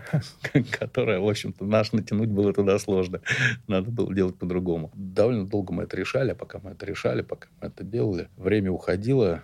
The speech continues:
э, рынок менялся, комиссии менялись, регуляторика осложнялась, и плюс еще потом вот такая санкционная была история.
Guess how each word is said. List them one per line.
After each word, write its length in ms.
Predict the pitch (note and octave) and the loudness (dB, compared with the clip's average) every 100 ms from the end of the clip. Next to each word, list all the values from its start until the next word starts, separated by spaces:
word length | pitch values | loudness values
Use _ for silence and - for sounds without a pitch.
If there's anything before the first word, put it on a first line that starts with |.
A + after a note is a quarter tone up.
| - | -8
э, 260 | E2+ E2 | -6 -4
рынок 300 | E2+ F#2 - | -4 -4 -6
менялся, 400 | - A2 - - E2+ | -6 -6 -6 -8 -8
комиссии 440 | G2 F#2 E2+ - | -6 -8 -10 -12
менялись, 520 | - - A2 A2 - | -10 -6 -4 -4 -6
регуляторика 640 | - F#2 F2+ - F2 - | -8 -6 -6 -4 -6 -4
осложнялась, 640 | - - G#2 A2 A#2 F2+ - | -8 -10 -8 -4 -4 -4 -6
и 20 | G2 | -12
плюс 300 | - G#2+ - | -8 -8 -8
еще 200 | - - | -10 -10
потом 380 | - - F#2+ | -12 -6 -6
вот 240 | F2+ - - - | -6 -12 -18 -10
такая 300 | E2 G2+ F2+ | -8 -8 -8
санкционная 460 | - - - - | -10 -8 -8 -8
была 200 | E2+ E2 | -8 -10
история. 360 | - - F2 | -8 -10 -12